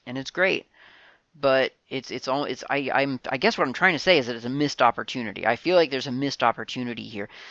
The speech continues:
and I'm not sure what that missed opportunity is, because, as I said,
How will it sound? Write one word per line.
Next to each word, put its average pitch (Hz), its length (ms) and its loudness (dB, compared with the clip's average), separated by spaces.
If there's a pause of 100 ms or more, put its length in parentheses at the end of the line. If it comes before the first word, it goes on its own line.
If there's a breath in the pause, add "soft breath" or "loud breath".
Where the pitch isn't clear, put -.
(140)
and 120 140 -4
I'm 143 60 2
not 160 160 0
sure 170 160 -2
what 143 260 2
that 139 160 4
missed 135 240 -2
opportunity 107 720 -4
is, - 200 -10
because, 113 300 -10
as 110 180 -6
I 110 100 -4
said, 110 260 0